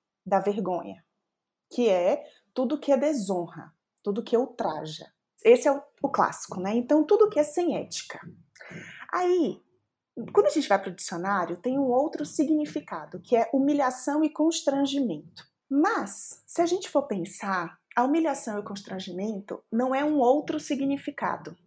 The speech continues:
como tá dito nos dicionários da vida. A humilhação e o constrangimento é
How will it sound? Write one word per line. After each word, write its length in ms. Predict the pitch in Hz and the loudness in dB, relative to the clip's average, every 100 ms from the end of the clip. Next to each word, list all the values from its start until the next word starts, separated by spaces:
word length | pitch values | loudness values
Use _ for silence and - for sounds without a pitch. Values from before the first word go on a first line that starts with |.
| _ _ _ - | _ _ _ -12
como 200 | 214 214 | -8 -8
tá 300 | 214 190 202 - _ _ | -6 -8 -8 -16 _ _
dito 540 | 185 196 202 202 233 - - | -6 -4 -4 -4 -6 -6 -8
nos 260 | 202 208 | -6 -6
dicionários 680 | 175 202 220 208 190 185 202 | -8 -8 -6 -6 -6 -6 -6
da 120 | 190 214 | -4 -6
vida. 420 | 190 - - - _ _ _ _ - - - - - | -6 -8 -10 -16 _ _ _ _ -20 -20 -20 -20 -8
A 80 | 370 | -4
humilhação 480 | 427 285 240 226 | -2 -2 -2 -6
e 20 | 190 | -8
o 40 | |
constrangimento 880 | 190 196 196 190 185 202 226 208 - - | -10 -14 -10 -8 -8 -6 -6 -8 -10 0
é 360 | 220 247 330 | 0 0 -4